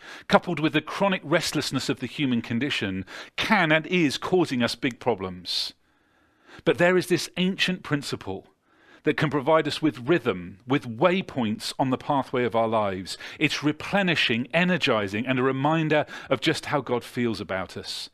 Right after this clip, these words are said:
You know, God initiates this rhythm by blessing a day. And he blesses a day because it has the capacity to give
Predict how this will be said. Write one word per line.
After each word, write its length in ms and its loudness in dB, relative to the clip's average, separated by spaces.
You 80 6
know, 80 2
God 320 2
initiates 760 0
this 220 -2
rhythm 540 -2
by 160 4
blessing 500 -2
a 60 0
day. 540 -2
And 100 2
he 120 0
blesses 500 0
a 60 4
day 680 0
because 300 0
it 80 0
has 180 -2
the 80 0
capacity 720 -4
to 140 -4
give 360 0